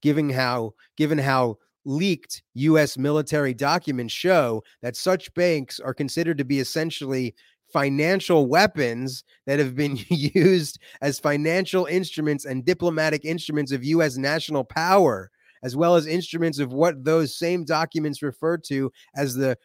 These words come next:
current global governance system that are used to force developing countries to adopt policies they otherwise would not. Yeah, I would say it's not the best idea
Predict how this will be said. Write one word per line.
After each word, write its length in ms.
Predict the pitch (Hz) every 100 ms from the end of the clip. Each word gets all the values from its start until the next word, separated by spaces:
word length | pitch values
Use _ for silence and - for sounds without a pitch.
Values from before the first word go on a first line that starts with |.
| _
current 540 | - 175 185 196 170 135
global 520 | 135 147 175 160 165
governance 760 | 123 151 165 170 143 127 - -
system 880 | - - 185 196 - 135 110 117 123 _ _
that 100 | -
are 100 | 139
used 300 | 143 156 175
to 100 | -
force 340 | 139 165 175 160
developing 520 | 151 151 165 143 147
countries 500 | - 180 170 139 123 _ _
to 140 | - 147
adopt 420 | 127 160 160 -
policies 680 | 151 156 165 - 151 135 - _ -
they 140 | 135
otherwise 580 | 135 147 147 143 143 127
would 160 | 139
not. 380 | 135 147 160 110 - _ _ _
Yeah, 520 | 120 143 180 196 131 - _ _ _
I 100 | 135
would 200 | 160 170
say 640 | - - 180 202 190 123 104 _ _ _ -
it's 240 | 147 -
not 220 | 170 143
the 80 | 156
best 320 | 117 139 127
idea 580 | 143 131 127 143 131 120